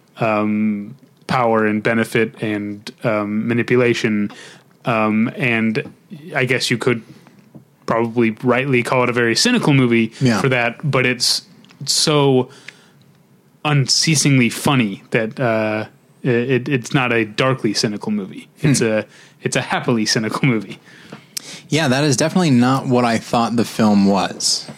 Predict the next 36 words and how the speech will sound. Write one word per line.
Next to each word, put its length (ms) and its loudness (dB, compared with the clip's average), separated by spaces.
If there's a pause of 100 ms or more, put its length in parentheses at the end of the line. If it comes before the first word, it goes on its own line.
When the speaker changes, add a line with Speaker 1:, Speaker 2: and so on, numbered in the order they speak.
(100)
Speaker 2:
Um, 420 2
but 120 0
I 100 2
know 160 4
a 40 4
lot 180 2
of 80 -4
people 220 2
that 100 4
really 240 4
love 240 0
it. 140 -6
And 300 4 (380)
I 60 2
think 140 4
the 100 6
only 160 2
Whit 180 2
Stillman 320 2
I've 220 2
seen 560 2
is 400 0
Last 240 0
Days 180 2
of 120 -4
Disco, 500 0
which 220 2
Speaker 1:
Okay. 100 2
Speaker 2:
I 60 0
absolutely 580 0
adore. 600 0 (520)
Um, 320 2
have 120 2
you 80 4
seen 220 2
it? 160 2